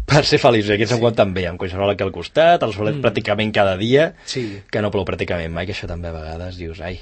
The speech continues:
Speaker 1: que plogui
Speaker 2: Mm,
Speaker 1: una
Speaker 2: sí.
Speaker 1: miqueta. Però vaja, sí, sí, no tenim, no tenim massa excusa per, eh, per estar tristos.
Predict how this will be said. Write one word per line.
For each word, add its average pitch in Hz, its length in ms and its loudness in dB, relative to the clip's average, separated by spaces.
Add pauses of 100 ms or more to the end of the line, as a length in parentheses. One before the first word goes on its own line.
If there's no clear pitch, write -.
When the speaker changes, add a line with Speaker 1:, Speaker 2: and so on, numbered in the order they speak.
Speaker 1:
que 90 100 -16
plogui 92 280 -6
Speaker 2:
Mm, - 120 -16 (120)
Speaker 1:
una 98 100 -12
Speaker 2:
sí. 87 100 -10
Speaker 1:
miqueta. 95 280 -6 (600)
Però 127 260 6
vaja, 104 360 4
sí, - 140 -6
sí, 113 120 -4
no 113 120 2
tenim, 120 320 4
no 120 100 4
tenim 127 180 4
massa 117 140 2
excusa 113 340 0
per, 120 240 4
eh, 95 360 2
per 95 140 0
estar 95 240 -2
tristos. 90 480 -6